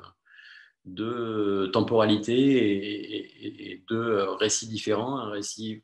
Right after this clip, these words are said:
un peu d'aventure et un récit plus scientifique, euh, plus de, de voyage. Euh, je voulais que le lecteur ne soit pas perdu entre les deux, donc j'ai décidé de prendre deux styles de dessin différents qui, euh, qui alternent au fur et à mesure des chapitres.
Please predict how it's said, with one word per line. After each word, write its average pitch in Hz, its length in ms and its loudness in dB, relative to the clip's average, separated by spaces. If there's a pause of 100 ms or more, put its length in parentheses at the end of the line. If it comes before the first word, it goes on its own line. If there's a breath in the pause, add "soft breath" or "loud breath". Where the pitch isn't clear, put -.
(140)
un 98 140 -8
peu 104 180 -4
d'aventure 101 500 -6
et 113 40 -8
un 104 120 -8
récit 101 360 -10
plus 104 120 -14
scientifique, 107 580 -12
euh, 98 320 -10
plus - 320 -14
de, 90 420 -8
de 95 80 -8
voyage. 107 500 -6 (520 loud breath)
Euh, 90 580 -4
je 90 100 -10
voulais 107 200 -2
que 113 100 0
le 101 220 2
lecteur 104 280 2
ne 107 60 2
soit 98 160 -2
pas 101 100 2
perdu 107 420 -2
entre 101 260 -6
les 101 100 2
deux, 101 140 2
donc 98 180 0
j'ai 101 120 -4
décidé 101 300 0
de 101 60 2
prendre 98 400 0
deux 104 240 2
styles 107 280 -4
de 95 80 0
dessin 95 280 0
différents 98 480 -2
qui, 95 280 -2
euh, 87 100 0
qui - 200 -4
alternent 95 340 -2
au 92 40 -4
fur 92 160 -6
et 85 40 -2
à - 20 -10
mesure 87 180 -12
des - 80 -20
chapitres. - 460 -18